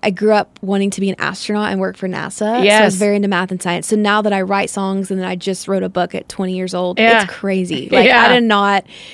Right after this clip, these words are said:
Speaker 1: dream of it, but it makes sense. It's totally God, and I'm,
Speaker 2: Yeah.
Speaker 1: I'm so excited about it.
Speaker 2: It's beautiful that you've taken your family story, Jacob's story,
Speaker 1: Mm.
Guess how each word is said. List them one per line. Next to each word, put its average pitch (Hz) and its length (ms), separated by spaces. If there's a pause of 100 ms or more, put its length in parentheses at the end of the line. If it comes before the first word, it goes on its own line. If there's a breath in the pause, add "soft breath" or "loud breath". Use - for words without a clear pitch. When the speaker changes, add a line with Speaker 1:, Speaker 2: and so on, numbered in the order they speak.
(140 loud breath)
Speaker 1:
dream 190 320
of 175 120
it, 170 200
but 190 460
it 208 220
makes 202 260
sense. - 400
It's 196 160
totally 190 420
God, 180 460
and 190 140
I'm, 180 200
Speaker 2:
Yeah. 120 260 (120)
Speaker 1:
I'm 208 100
so 180 200
excited - 360
about - 300
it. - 100 (240 loud breath)
Speaker 2:
It's 180 160
beautiful 214 480
that 170 220 (220)
you've 202 300
taken 180 640 (180)
your 185 220
family 175 320
story, 170 420
Jacob's 165 380
story, 156 600
Speaker 1:
Mm. 175 120